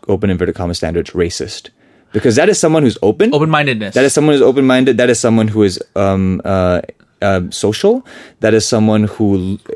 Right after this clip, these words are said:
Speaker 1: l-, finds excitement in finding out other life
Speaker 2: Yeah, can
Speaker 1: experiences.
Speaker 2: empathize, I think, is another
Speaker 1: Exactly.
Speaker 2: part of it.
Speaker 1: Finding out new life experiences, like, what is it like to travel alone?
Speaker 2: Mm-hmm.
Speaker 1: How am I by myself?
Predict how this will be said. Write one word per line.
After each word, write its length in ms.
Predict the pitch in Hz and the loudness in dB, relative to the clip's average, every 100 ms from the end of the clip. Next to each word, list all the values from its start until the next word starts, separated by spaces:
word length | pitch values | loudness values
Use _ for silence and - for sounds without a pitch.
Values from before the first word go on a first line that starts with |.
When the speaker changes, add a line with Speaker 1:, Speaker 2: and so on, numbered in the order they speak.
| - - | -12 -12
Speaker 1:
l-, 60 | - | -12
finds 720 | - 117 117 117 117 113 - _ _ | -4 -2 2 2 2 0 -4 _ _
excitement 760 | 113 - 123 120 117 117 117 - | -8 -4 -4 -2 0 2 0 -2
in 160 | 104 98 | -4 -4
finding 380 | - 104 101 104 | -2 -2 0 0
out 120 | - | 0
other 200 | 104 101 | 0 0
life 200 | 92 92 | 0 -2
Speaker 2:
Yeah, 40 | - | -6
can 20 | |
Speaker 1:
experiences. 680 | - 202 101 95 87 160 151 | -10 0 2 2 0 -4 -4
Speaker 2:
empathize, 600 | 135 - - 110 95 104 | -4 -6 -6 -6 -6 -12
I 60 | 113 | -12
think, 80 | 139 | -4
is 0 | |
another 80 | |
Speaker 1:
Exactly. 400 | 123 147 156 107 78 | 0 2 2 0 -4
Speaker 2:
part 140 | - | -6
of 100 | - | -14
it. 60 | - | -2
Speaker 1:
Finding 260 | 143 170 | 0 2
out 120 | 170 147 | 2 2
new 120 | 143 | 4
life 200 | 131 123 | 4 2
experiences, 640 | 110 - 110 104 110 98 | -2 0 2 2 0 -2
like, 240 | 98 92 - | 0 -2 -4
what 180 | 78 165 | -4 -2
is 120 | 196 | 0
it 40 | |
like 160 | 208 240 | 0 0
to 80 | - | -4
travel 320 | 247 254 254 | -2 0 2
alone? 460 | 240 370 302 92 110 | 4 4 4 0 -4
Speaker 2:
Mm-hmm. 160 | 131 | -12
Speaker 1:
How 200 | 127 120 | -10 -2
am 160 | 87 104 | 0 0
I 60 | 101 | 2
by 160 | 123 | 0
myself? 560 | 139 139 233 160 - | 0 -2 2 2 0